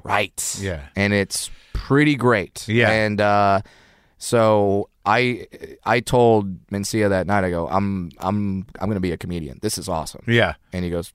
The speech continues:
Speaker 1: "Okay.
Speaker 2: Yeah.
Speaker 1: Good
Speaker 2: Right.
Speaker 1: luck."
Speaker 2: Yeah.
Speaker 1: So I started doing it. My
Speaker 2: What,
Speaker 1: fir-
Speaker 2: open mics?
Speaker 1: Yeah.
Speaker 2: Where at?
Speaker 1: First,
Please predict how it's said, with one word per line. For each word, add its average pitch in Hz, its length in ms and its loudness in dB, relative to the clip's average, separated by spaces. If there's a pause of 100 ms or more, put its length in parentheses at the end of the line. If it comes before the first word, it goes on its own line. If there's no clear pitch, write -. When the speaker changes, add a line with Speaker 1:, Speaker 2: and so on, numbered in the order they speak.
(140)
Speaker 1:
"Okay. 147 320 2 (280)
Speaker 2:
Yeah. 98 160 -2 (460)
Speaker 1:
Good 120 140 2
Speaker 2:
Right. 117 80 4
Speaker 1:
luck." - 200 -2 (140)
Speaker 2:
Yeah. 127 320 4 (220)
Speaker 1:
So 113 300 2
I 110 80 6
started 120 360 2
doing 107 280 2
it. 123 200 0
My 104 120 -2
Speaker 2:
What, 120 200 4
Speaker 1:
fir- 131 60 0
Speaker 2:
open 123 200 0
mics? 135 380 0
Speaker 1:
Yeah. 113 260 2
Speaker 2:
Where 120 160 6
at? 107 200 4 (100)
Speaker 1:
First, 135 340 2